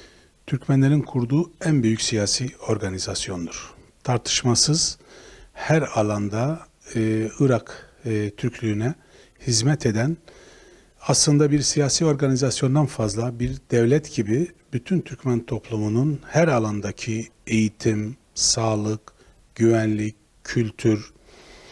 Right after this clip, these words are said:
e, gençlik, kadın vesaire çocuk pek çok alanlarda hizmet veren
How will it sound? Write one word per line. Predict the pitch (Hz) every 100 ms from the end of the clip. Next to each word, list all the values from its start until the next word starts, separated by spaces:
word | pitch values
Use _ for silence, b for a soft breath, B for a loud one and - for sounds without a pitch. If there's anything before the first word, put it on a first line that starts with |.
| B B B B _ -
e, | 120 117 113 113 113 113 113 110 107 107 -
gençlik, | 127 120 117 - 113 113 -
kadın | - 127 117 117 113 123 - 135
vesaire | 131 - 135 123 131 -
çocuk | - 120 117 120 -
pek | 165 185 -
çok | 127 -
alanlarda | 117 110 107 107 107 156 151 -
hizmet | 120 113 156 -
veren | 107 107 165